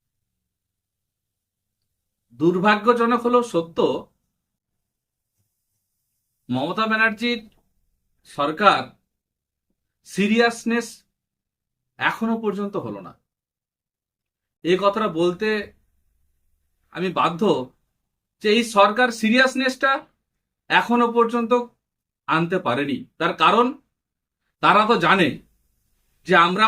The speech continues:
মহিলাদেরকে লক্ষ্মীর ভাণ্ডার দিয়ে পাঁচশো টাকা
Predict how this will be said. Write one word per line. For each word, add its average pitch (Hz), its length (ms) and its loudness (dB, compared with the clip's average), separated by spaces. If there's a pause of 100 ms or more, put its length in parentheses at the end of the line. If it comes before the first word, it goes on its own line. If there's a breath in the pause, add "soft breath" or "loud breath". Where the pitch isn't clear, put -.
(120)
মহিলাদেরকে 202 640 2 (460)
লক্ষ্মীর 170 400 0
ভাণ্ডার 196 400 2
দিয়ে 214 160 0 (560)
পাঁচশো 147 300 0 (100)
টাকা 196 160 0